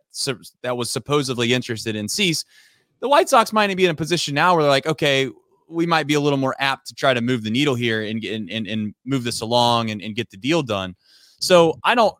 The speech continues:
I mean, I, I'm, I'm all on board with the idea that Ohtani m-, uh, might lead the whole entire revolution of, of a, a domino effect of people moving. But as,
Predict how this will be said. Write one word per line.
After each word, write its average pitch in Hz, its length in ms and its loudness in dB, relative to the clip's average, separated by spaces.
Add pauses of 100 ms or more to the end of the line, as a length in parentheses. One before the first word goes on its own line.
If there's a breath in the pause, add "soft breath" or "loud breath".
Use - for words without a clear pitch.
(160)
I 185 60 -6
mean, 175 120 -4
I, 170 180 2
I'm, 175 180 0
I'm 185 200 2
all 160 220 6
on 117 140 -2
board 139 240 2
with 113 100 -4
the 113 120 -4
idea 107 300 -2
that 104 120 -4
Ohtani 117 440 -2
m-, 98 240 -4
uh, 104 160 -4
might 110 300 -6
lead 120 320 -2
the 107 100 -4
whole 120 220 -4
entire 98 440 -2
revolution 101 640 -4
of, 90 220 -8
of 98 160 -8
a, 92 160 -8
a 95 100 -12
domino 110 500 0
effect 98 360 -8
of 92 120 -20
people 113 260 -12
moving. 98 440 -6 (480)
But 131 360 2 (360)
as, 156 400 0